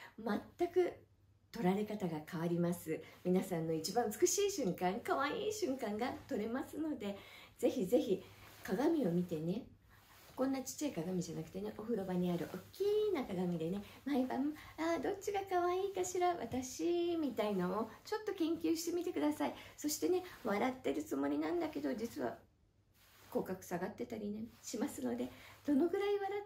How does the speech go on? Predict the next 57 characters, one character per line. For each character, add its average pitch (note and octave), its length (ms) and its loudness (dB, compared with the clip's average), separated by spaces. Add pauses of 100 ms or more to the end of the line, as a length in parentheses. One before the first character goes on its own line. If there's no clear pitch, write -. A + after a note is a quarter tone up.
た F#4 160 -4
ら、 E4 380 -2
口 C4+ 100 -8
角 C4 120 -4
上 B3 80 0
げ B3+ 100 0
た C4 160 -2
ら、 B3+ 180 0 (320)
ニ B3+ 140 2
コ - 80 0
ッ D#4+ 100 2 (120)
と B3+ 80 -4
本 C#4 220 2
当 D#4 100 0
に D#4+ 260 0 (300)
い F3+ 260 -2
い - 40 2
笑 G3 180 -2
顔 F3+ 120 0
に E3 160 0 (280)
な F#3 80 0
る A3+ 160 0
ん B3+ 160 2
だ G#3+ 140 0
ろ F#3 160 0
う - 20 0
っ F#3 40 0 (140)
て F3+ 80 -2
い F#3+ 140 2
う G#3+ 120 -2
の G3+ 120 2
も、 C4+ 260 0 (400)
ち - 80 -8
ょ E3 60 -4
っ - 20 -16
と G#3 160 -6
ち C4+ 80 -6
ょ C4 60 -2
っ - 80 -14
と A3+ 80 -6
研 A#3 160 0 (100)
究 F#3 220 0
し - 160 -4
て F3+ 320 -2
み E3+ 160 2
て B3+ 180 2
く B3+ 220 -4
だ A#3 220 2
さ D#4+ 360 2
い。 F4 180 0 (460)
そ E4 160 2
れ E4 300 4
一 - 120 2 (160)
個 A3 120 2
目 G3 180 4
で G#3+ 720 2
す。 - 240 -14